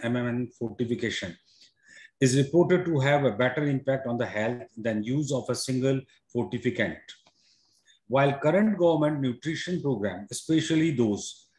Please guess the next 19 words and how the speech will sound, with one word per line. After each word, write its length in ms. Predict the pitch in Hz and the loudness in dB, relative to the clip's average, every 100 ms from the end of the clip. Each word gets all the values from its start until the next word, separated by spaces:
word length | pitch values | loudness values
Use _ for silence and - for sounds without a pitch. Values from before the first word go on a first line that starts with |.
| _ _ - | _ _ 0
that 220 | 127 127 | 0 2
target 460 | 135 139 147 156 - | 2 2 2 0 0
children, 500 | 147 123 123 139 - _ | 0 2 0 -2 -6 _
are 140 | 117 | -6
good 340 | 104 113 185 151 | -4 0 0 0
avenues 600 | 147 143 135 123 135 - _ _ _ | 0 2 2 0 -2 -6 _ _ _
for 260 | - 127 - | -4 -4 -2
implementing 760 | 135 135 156 151 139 135 143 143 | -4 0 2 2 0 -2 -4 -4
such 420 | - 160 165 117 | -2 -2 -2 -2
beneficial 680 | 127 131 135 139 120 139 139 | -2 -2 -2 -6 -4 -2 -2
food 300 | 139 - 151 | -2 -4 -4
fortification. 720 | - 107 101 98 110 107 - - _ _ _ _ _ _ _ _ _ _ | -2 -6 -4 -8 -6 -8 -10 -18 _ _ _ _ _ _ _ _ _ _
However, 420 | 139 151 117 90 - _ _ | 4 6 4 2 -6 _ _
despite 640 | 113 139 - 160 151 156 143 | 2 2 2 0 0 0 0
the 100 | 127 | -2
continued 640 | - 135 135 185 175 170 135 | 0 -2 -2 -2 0 2 0
research 440 | 131 - 117 127 - - | 0 2 0 0 -8 -8
and 140 | 120 | -4
education 720 | 123 123 147 160 - 160 160 | 0 -2 -2 -6 -4 -2 -2